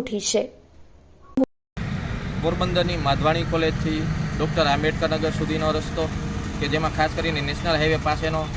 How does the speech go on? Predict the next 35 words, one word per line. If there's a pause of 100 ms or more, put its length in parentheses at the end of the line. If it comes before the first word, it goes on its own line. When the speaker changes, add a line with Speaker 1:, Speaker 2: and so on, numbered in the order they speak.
(380)
Speaker 2:
સર્વિસ
રોડ
છે
તે (140)
અત્યંત (100)
બિસ્માર
હાલતમાં
ફેરવાઈ
ગયો
છે, (460)
જેના
કારણે
વાહન
ચાલકોને (120)
અવર
જવરમાં
ખૂબ
જ
મુશ્કેલીનો
સામનો
કરવો
પડી
રહ્યો
છે. (580)
તેવી
જ
રીતે
ઉદ્યોગનગર
વિસ્તારમાં
પણ (600)
આશાપુરા
કોર્નરથી (100)
રોકડિયા
હનુમાન
સુધીનો